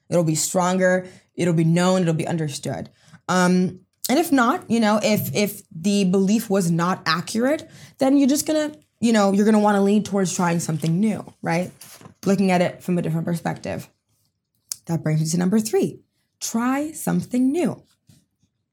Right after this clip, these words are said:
This can often lead to something better.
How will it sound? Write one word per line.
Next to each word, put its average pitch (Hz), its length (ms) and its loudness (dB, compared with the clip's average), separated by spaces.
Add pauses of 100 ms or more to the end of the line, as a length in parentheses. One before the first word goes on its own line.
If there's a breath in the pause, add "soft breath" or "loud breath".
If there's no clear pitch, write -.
(540 loud breath)
This 320 160 -2
can 370 260 0
often 254 400 2
lead 170 520 0
to 226 140 0
something 160 720 -2 (220)
better. 135 380 -6